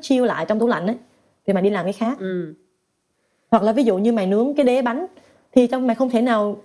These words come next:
Speaker 1: lấy cái đế, đế bánh nóng đó ra mà mày làm trang trí lên, lên được luôn, tại vì nó sẽ làm chảy cái, cái lớp kem ở ngoài.
Speaker 2: À, yeah.
Speaker 1: Thì mày phải đợi cho nó nguội.
Speaker 2: Ừ.
Speaker 1: Thì trong mày, mày tận dụng những cái lúc mày chờ đợi đó thì mày làm cái khác.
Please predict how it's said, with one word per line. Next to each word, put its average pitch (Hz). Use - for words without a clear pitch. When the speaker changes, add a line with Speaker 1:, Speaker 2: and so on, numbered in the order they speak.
Speaker 1:
lấy 254
cái 294
đế, 262
đế 247
bánh 285
nóng 277
đó 330
ra 269
mà 240
mày 214
làm 208
trang 233
trí 240
lên, 247
lên 233
được 202
luôn, 214
tại 214
vì 190
nó 220
sẽ 240
làm 202
chảy 165
cái, 269
cái 269
lớp 294
kem 226
ở 247
ngoài. 214
Speaker 2:
À, 254
yeah. 202
Speaker 1:
Thì 226
mày 220
phải 294
đợi 190
cho 233
nó 254
nguội. 190
Speaker 2:
Ừ. 165
Speaker 1:
Thì -
trong 262
mày, 208
mày 196
tận 190
dụng 190
những 214
cái 277
lúc 330
mày 233
chờ 202
đợi 175
đó 226
thì 254
mày 185
làm 175
cái 208
khác. 240